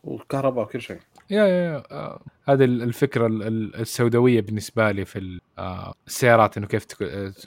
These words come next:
Speaker 2: تكون.
Speaker 1: يعني أركب
Speaker 2: آه.
Speaker 1: الصبح أقول، آه، دوام وأنام.
Speaker 2: يا، يا، يا، يا، ما كأنها، ما أدري. يا، ليها ميزات، بس أنا ما أبغى إنه ه-، السواقة تنتهي بإنها تكون زي كده.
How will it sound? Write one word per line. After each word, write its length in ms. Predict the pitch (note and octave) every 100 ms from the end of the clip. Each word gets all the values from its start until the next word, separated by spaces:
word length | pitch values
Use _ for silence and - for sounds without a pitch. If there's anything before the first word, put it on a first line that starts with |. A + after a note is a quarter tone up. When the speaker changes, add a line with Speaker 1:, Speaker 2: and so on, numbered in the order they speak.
| -
Speaker 2:
تكون. 320 | - G#2+ F#2+ - _ _
Speaker 1:
يعني 140 | B2+ B2
أركب 220 | G#2+ G#2+
Speaker 2:
آه. 60 | G#2
Speaker 1:
الصبح 360 | - D#3+ -
أقول، 300 | A#2+ B2 A2+
آه، 500 | G#2 G#2 G2 E2+ -
دوام 400 | A#2 B2+ A2+ F#2+ -
وأنام. 300 | A#2 G#2+ F2+ - _ -
Speaker 2:
يا، 320 | C#3 B2+ G2+ - -
يا، 60 | B2
يا، 320 | A#2+ A#2 G#2+
يا، 120 | G2+
ما 340 | G#2+ B2 A#2+ A#2
كأنها، 640 | A2+ D3 C3+ B2+ G#2+ - _ -
ما 140 | C#3
أدري. 280 | A2 G#2 G2+ - _ - - -
يا، 300 | G3 - E3
ليها 240 | C4 C#4+
ميزات، 520 | B3+ G#3 G3 A3+ A#3
بس 140 | E3 E3
أنا 140 | F3
ما 180 | G3 G#3+
أبغى 200 | G#3 F3+
إنه 280 | E3 D#3 D3+
ه-، 500 | - C3 D3+ D#3 C#3+
السواقة 440 | C3+ - D3+ D#3 C#3
تنتهي 380 | - A#2+ C#3 C3
بإنها 240 | A2+ A2
تكون 200 | G#2 A#2
زي 160 | G#2 G2+
كده. 260 | G#2+ F#2+